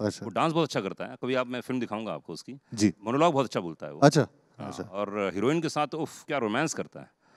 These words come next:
Speaker 1: अच्छा, रोमांटिक भी है।
Speaker 2: रोमांटिक भी बहुत अच्छा है, और उसकी स्टाइल बहुत नेचुरल है,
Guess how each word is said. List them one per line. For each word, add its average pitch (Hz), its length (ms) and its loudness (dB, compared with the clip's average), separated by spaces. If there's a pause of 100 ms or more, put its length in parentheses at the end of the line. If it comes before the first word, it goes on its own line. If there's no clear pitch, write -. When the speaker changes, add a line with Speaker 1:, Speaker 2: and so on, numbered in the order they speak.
(120)
Speaker 1:
अच्छा, 113 140 2
रोमांटिक 113 460 4
भी 98 120 0
है। 80 120 -4
Speaker 2:
रोमांटिक 151 380 0
भी 185 80 4
बहुत 110 340 0
अच्छा - 240 -12
है, 67 160 -16
और 131 440 -6
उसकी 123 360 -4
स्टाइल 120 480 -4
बहुत 101 260 -8
नेचुरल 117 440 -4
है, 87 420 -8